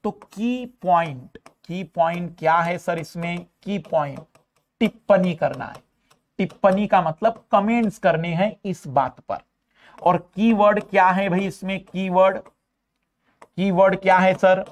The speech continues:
उन्नीस सौ नौ का निर्वाचन तंत्र लिखना है। उन्नीस सौ नौ का,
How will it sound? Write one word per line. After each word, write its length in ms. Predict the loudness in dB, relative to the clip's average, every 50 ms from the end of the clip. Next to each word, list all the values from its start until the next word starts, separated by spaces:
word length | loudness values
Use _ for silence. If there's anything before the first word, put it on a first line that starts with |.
| -4
उन्नीस 500 | -4 -2 -2 -2 -2 -2 -2 -2 -4 -4
सौ 260 | -6 -4 -2 0 0
नौ 420 | 0 0 -2 0 2 2 2 2 0
का 440 | -2 -2 0 2 2 2 0 -2 -6 _ _ _ _ _ _ _ _ _ _ _ _ _ _ _ _ _ _ _ _ _ _ -8
निर्वाचन 1120 | -6 -6 -4 -2 0 0 0 0 0 2 2 4 4 2 0 -2 -2 0 2 2 2 0 -2 -2 _
तंत्र 460 | 0 0 0 0 -2 -4 -2 -4 -4 -4 -6 _ _ _ _ _ _ _ _ _ _ _ _ _ _ _ _ _ _ _ _ _ _ _ _ _ _ _ _ _ _ _ _ _ _ _ _ _ _ _ _ _ _ _ _ _ _ _ -4
लिखना 460 | 0 2 2 2 2 0 0 2 2
है। 180 | 2 0 -4 -6 -10 -18 _ _ _ _ _ _ _ _ _ _ _ _ _ _ _ _ _ _
उन्नीस 440 | 2 2 2 2 2 2 2 0 0 -2
सौ 240 | 0 2 4 4 4
नौ 380 | 4 4 2 2 2 2 0 -2
का, 440 | -2 0 2 4 4 4 2 -2 -6